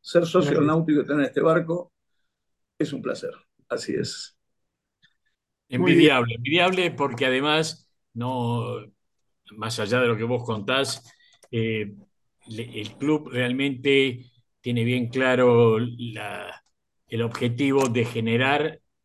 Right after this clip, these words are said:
Speaker 3: eh, gru-, eh, eh, de generar navegantes, ¿no? O sea, gente que no solamente empieza con un Optimis o un barco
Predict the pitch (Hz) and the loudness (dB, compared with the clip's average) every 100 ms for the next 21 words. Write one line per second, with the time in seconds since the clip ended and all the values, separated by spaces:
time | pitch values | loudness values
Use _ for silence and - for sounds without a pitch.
0 | _ _ _ 101 101 98 98 101 139 156 | _ _ _ -14 -10 -10 -8 -4 -4 -4
1 | - 110 - - - - - _ 131 127 | -6 -10 -10 -20 -20 -20 -20 _ -8 -6
2 | 147 - 135 123 151 170 160 131 120 117 | -6 -6 -2 0 2 2 0 2 2 4
3 | 120 107 85 - - - - - _ _ | 2 0 -2 -14 -14 -14 -16 -20 _ _
4 | _ _ _ _ _ _ _ _ _ 107 | _ _ _ _ _ _ _ _ _ -10
5 | 110 127 - - 107 - 113 107 101 98 | -6 -6 -10 -12 -8 -2 0 0 -2 -4
6 | 101 _ - - 143 123 123 117 131 147 | -10 _ -12 -4 -4 -2 -2 0 0 0
7 | - 131 127 135 139 123 131 113 135 131 | -2 -2 0 0 -2 -2 -2 -2 -2 -2
8 | 123 117 107 113 107 110 123 147 - 135 | 0 0 0 -4 -6 -2 0 0 -2 -4
9 | 131 123 120 117 113 107 104 104 101 101 | 0 0 2 0 -2 -4 -4 -4 -6 -6
10 | 110 104 107 | -6 -6 -8